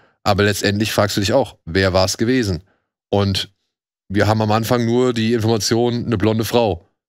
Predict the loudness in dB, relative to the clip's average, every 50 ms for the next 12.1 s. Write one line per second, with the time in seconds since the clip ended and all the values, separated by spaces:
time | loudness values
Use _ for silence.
0 | _ _ _ _ _ _ _ _ _ _ _ _ _ _ _ _ _ _ _ _
1 | _ _ _ _ -2 0 0 2 2 0 0 0 0 -2 -2 -4 -6 -10 -14 -20
2 | _ _ _ _ -4 -2 0 2 2 4 4 4 2 2 0 0 -2 -2 -2 -2
3 | -6 -10 -14 -20 -20 -20 _ _ _ _ _ _ _ _ -4 -2 -2 0 0 0
4 | 0 2 2 2 2 4 2 2 0 -2 -8 _ -20 _ _ _ -4 -4 -2 0
5 | 2 2 4 4 2 0 -2 -2 -2 0 0 0 0 0 0 0 0 0 0 0
6 | -2 -2 -6 -6 -4 -4 -4 -2 -2 -2 0 0 2 2 2 0 0 0 -2 -2
7 | -2 -2 -4 -4 -4 -4 -4 -8 -14 -6 _ 0 0 2 0 0 -2 -2 -4 -4
8 | -6 -10 _ _ _ _ -20 -12 -6 -4 -2 0 0 2 2 2 2 2 2 0
9 | 0 2 0 0 -2 -2 -2 0 0 2 2 0 0 0 0 0 0 0 -2 -6
10 | -10 _ _ _ _ _ _ _ _ _ _ _ _ _ _ _ _ _ _ _
11 | 0 2 2 2 2 0 0 0 0 0 0 0 0 -2 -4 -4 -6 -6 -6 -6
12 | -10 -12